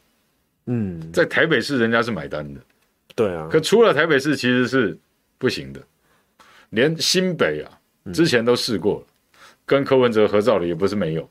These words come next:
Speaker 1: 有。
Speaker 2: 对，但是效果都不好。
Speaker 1: 唉。
Speaker 2: 所以说，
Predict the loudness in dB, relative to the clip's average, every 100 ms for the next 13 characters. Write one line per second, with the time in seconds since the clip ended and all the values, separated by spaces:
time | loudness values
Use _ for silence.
0 | _ _ _ -16 -16 -18 _ -10 -2 0
1 | 2 0 0 -6 _ -4 -2 0 -2 -2
2 | -4 -6 -12 _ _ -20 -20 -20 -20 _
3 | _ _ _ -16 -14 -14 -16 -18 -12 -14
4 | _ _ 2 4 6 2